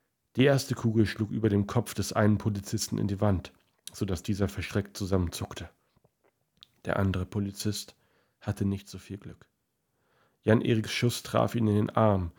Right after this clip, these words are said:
so dass er seine Waffe fallen ließ und vor Schmerzen aufschrie. Blut sickerte fast augenblicklich durch das Loch in seiner Uniform.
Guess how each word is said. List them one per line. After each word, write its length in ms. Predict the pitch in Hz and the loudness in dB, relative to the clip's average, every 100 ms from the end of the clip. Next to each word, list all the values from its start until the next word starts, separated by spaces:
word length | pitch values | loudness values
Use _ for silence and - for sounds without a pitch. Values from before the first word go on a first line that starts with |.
| - _ | -20 _
so 140 | _ 101 | _ -4
dass 180 | 98 104 | -2 2
er 60 | |
seine 240 | 98 98 101 | 4 6 4
Waffe 180 | 101 | 0
fallen 460 | 110 - 117 113 113 | -2 0 4 6 4
ließ 300 | 110 113 - | 4 2 2
und 120 | 104 | -2
vor 140 | - 104 | -2 -2
Schmerzen 540 | - 113 113 - 110 | 2 4 4 0 -2
aufschrie. 500 | 95 90 - - 80 _ _ _ _ _ _ | -2 -2 -6 -10 -12 _ _ _ _ _ _
Blut 380 | - 110 113 104 | 2 6 6 4
sickerte 380 | - 104 92 92 | -2 -4 -4 -6
fast 340 | - 98 - | -6 -6 -4
augenblicklich 760 | 107 107 95 87 101 - 95 - | -2 0 0 0 -2 -2 -8 -6
durch 160 | 98 87 | -6 -4
das 200 | 95 - | -6 0
Loch 240 | 107 - | 0 0
in 100 | 95 | -8
seiner 280 | 90 85 - | -6 -8 -4
Uniform. 440 | 95 87 - - | -4 -6 -10 -18